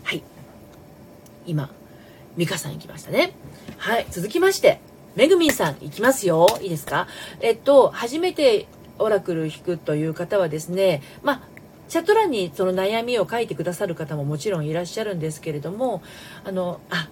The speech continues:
今までの経験が報われました、ミカさん。あ、よかったです。私も嬉しいです。あの、胸の中にですね、しっかりとどんなことかっていうのを描いておいてください。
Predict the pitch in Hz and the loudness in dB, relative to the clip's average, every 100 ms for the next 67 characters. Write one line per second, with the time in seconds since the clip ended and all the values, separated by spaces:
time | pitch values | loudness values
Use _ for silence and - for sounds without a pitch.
0 | - - 180 185 190 160 156 160 170 160 | -14 -10 -4 -4 -2 -4 -4 -6 -6 -4
1 | 160 185 190 196 208 214 185 175 165 160 | -4 -4 -4 -4 -6 -6 -6 -6 -8 -8
2 | 160 175 190 190 175 170 160 156 - - | -4 -4 -4 -2 0 -2 -2 -6 -8 -12
3 | - - - 170 170 180 170 170 170 185 | -20 -18 -12 -8 -6 -2 -2 -2 -4 -4
4 | 160 131 - - - - - - - 180 | -4 -6 -8 -18 -20 -20 -20 -14 -6 -2
5 | 170 151 - 226 285 440 480 480 349 180 | -2 -4 -4 4 6 6 6 4 4 0
6 | 139 139 147 170 - 302 - 427 370 185 | 0 -4 -4 -2 0 0 2 4 6 8
7 | 226 381 453 - 214 196 170 147 156 151 | 8 8 4 2 2 2 0 -2 -2 -2
8 | 156 202 240 330 240 180 156 147 139 127 | 0 2 4 4 2 0 0 -2 -4 -6